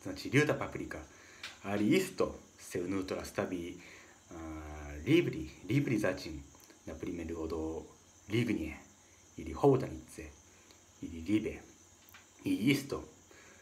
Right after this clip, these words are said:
a, ide neko voće kao jabuke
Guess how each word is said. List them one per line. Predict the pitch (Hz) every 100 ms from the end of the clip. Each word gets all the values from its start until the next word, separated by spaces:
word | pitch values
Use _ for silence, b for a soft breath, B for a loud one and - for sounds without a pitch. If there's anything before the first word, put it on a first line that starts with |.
| B -
a, | 90
ide | 92 92 85 82 80 80 80 80 78 80
neko | - -
voće | 139 135 - - - - - - -
kao | 85 80
jabuke | 85 104 82 -